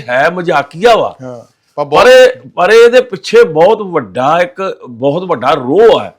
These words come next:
Speaker 2: ਹੂੰ।
Speaker 1: ਹੁਣ ਇੱਕ ਬਜ਼ੁਰਗ ਨੂੰ ਪੁੱਛਦਾ, ਕਹਿੰਦਾ ਵੀ, "ਤੇ ਜ਼ਮੀਨ ਦਏਗਾ?"
Speaker 2: ਹੂੰ।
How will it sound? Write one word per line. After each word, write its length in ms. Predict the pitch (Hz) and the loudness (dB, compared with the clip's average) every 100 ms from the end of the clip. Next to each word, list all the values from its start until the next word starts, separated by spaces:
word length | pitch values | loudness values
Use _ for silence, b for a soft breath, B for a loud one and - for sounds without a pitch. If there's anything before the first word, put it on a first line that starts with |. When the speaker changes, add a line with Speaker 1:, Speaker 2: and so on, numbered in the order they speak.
| 139 | -18
Speaker 2:
ਹੂੰ। 220 | 135 110 104 | -18 -18 -8
Speaker 1:
ਹੁਣ 140 | 139 | -6
ਇੱਕ 200 | 170 175 | -6 -8
ਬਜ਼ੁਰਗ 340 | 180 151 156 151 | -8 -4 -4 -4
ਨੂੰ 200 | 165 151 | -10 -10
ਪੁੱਛਦਾ, 340 | 147 113 123 | -10 -6 -6
ਕਹਿੰਦਾ 280 | 120 143 151 | -6 -8 -8
ਵੀ, 100 | 156 | -8
"ਤੇ 300 | 156 139 139 | -10 -8 -8
ਜ਼ਮੀਨ 340 | 117 131 135 | -8 -8 -8
ਦਏਗਾ?" 440 | 123 143 180 175 175 _ 123 | -8 -8 -6 -8 -10 _ -20
Speaker 2:
ਹੂੰ। 120 | 110 | -20